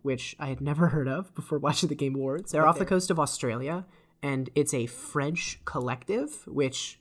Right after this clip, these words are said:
Speaker 1: kinda sounds to me like it might be some kind of weird colonial holdover,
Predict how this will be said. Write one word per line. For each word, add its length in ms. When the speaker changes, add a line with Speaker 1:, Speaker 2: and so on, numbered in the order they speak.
Speaker 1:
kinda 280
sounds 340
to 60
me 140
like 180
it 140
might 160
be 140
some 180
kind 140
of 100
weird 240
colonial 500
holdover, 540